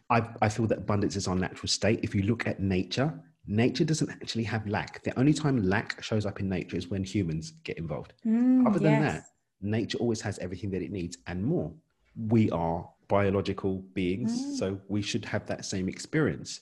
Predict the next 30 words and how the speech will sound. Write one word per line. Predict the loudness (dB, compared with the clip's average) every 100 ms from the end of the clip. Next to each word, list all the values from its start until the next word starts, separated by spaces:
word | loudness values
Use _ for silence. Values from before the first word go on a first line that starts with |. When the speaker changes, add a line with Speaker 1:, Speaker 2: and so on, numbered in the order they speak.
| _ _
Speaker 1:
but | -6
the | -2
mind | -4 -4
gets | -8 -10
in | -10
the | -8
way. | -10 -14 -20 _
So | 2 4
we're |
looking | 4 4 0
at | 0
abundance. | 0 -2 -2 0
So | 0 2 0 -4 -12 _ _
for | 4
me | 4
personally, | 4 2 2 0 0
I'm, | 0 0 2
I'm | 2
asking, | 2 -2 -4 -6 -6 -8 -18 _ 2
do | 4 6
I |
have | 4 2 2
an |
abundance | 2 0 0 -2 -4
in | -4
my | -4
health, | -2 -4 -4 -12 -20 _ -8
in |
my | -6 -8 -12 -10
relationships | -4 -4 -4 -6 -4 -4 -6 -16